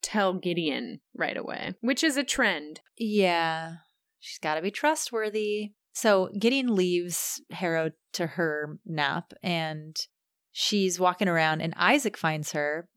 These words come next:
Speaker 2: and says that she needs her 'cause somebody's dead and she needs to take Gideon, or he needs to take Gideon to see Jean-Marie. And he goes to get Coronabeth, who's, like, super hot in her bathing suit in the pool,
Speaker 1: <laughs>
Speaker 2: grabs Coronabeth as,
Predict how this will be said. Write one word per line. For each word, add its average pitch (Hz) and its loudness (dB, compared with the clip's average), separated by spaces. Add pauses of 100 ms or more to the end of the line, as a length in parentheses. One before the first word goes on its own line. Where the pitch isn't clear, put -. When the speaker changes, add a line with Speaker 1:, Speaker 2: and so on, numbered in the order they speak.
Speaker 2:
and 160 -2
says 160 -2
that 165 -6
she 180 -4
needs 208 0
her 156 -2
'cause 165 -6
somebody's 170 -4
dead 143 -2 (680)
and 175 -4
she 190 0
needs 180 0
to 175 -6
take 170 -2
Gideon, 160 -4
or 170 0
he 156 -2
needs 180 0
to 165 -8
take 165 -8
Gideon 151 -6 (180)
to 175 -8
see 151 -8
Jean-Marie. 208 -6 (240)
And 165 -4
he - -16
goes 170 0
to - -4
get - -6
Coronabeth, 196 0 (320)
who's, 175 -2
like, 151 -2 (300)
super 156 -2
hot 170 0
in 170 -4
her 160 -6
bathing 190 -2
suit 180 -2
in 156 -6
the 147 -6
pool, 220 -4
Speaker 1:
<laughs> - -6
Speaker 2:
grabs 151 -2
Coronabeth 165 -4
as, - -10